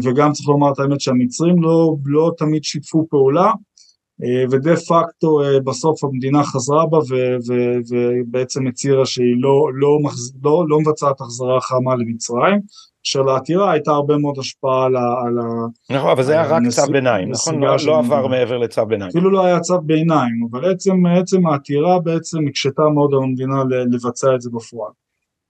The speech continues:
Speaker 1: אה, באלפיים ותשע המדינה ניסתה לקדם נוהל גדר חדרה, היא בעצם אמרה, "אוקיי, אנחנו, אה, כרגע לא מרחיקים לאריתריאה וסודן."
Speaker 2: ממתי?
Speaker 1: אה,
Speaker 2: ב-, באיזה תאריך?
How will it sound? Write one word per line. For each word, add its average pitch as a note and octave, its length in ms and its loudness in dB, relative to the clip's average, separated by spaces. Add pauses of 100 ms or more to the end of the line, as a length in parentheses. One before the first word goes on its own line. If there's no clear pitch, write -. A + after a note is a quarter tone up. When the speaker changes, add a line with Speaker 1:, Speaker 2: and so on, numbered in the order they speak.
(180)
Speaker 1:
אה, B2 220 -2
באלפיים C#3 460 2
ותשע E3+ 420 0
המדינה D3+ 340 0
ניסתה D#3 240 -2
לקדם D3 440 0
נוהל D3 280 2
גדר C3+ 400 -2
חדרה, C3 560 0
היא D#3 120 2
בעצם C#3 360 0
אמרה, C3+ 240 0
"אוקיי, C3+ 420 0 (560)
אנחנו, B2 560 0
אה, A#2 420 4 (260)
כרגע D3 380 2
לא D3+ 160 4
מרחיקים C#3+ 540 -2
לאריתריאה C3 540 0
וסודן." B2+ 580 -4 (600)
Speaker 2:
ממתי? C3 340 2
Speaker 1:
אה, F3+ 140 2
Speaker 2:
ב-, D3+ 240 0
באיזה C#3+ 220 0
תאריך? F3 440 0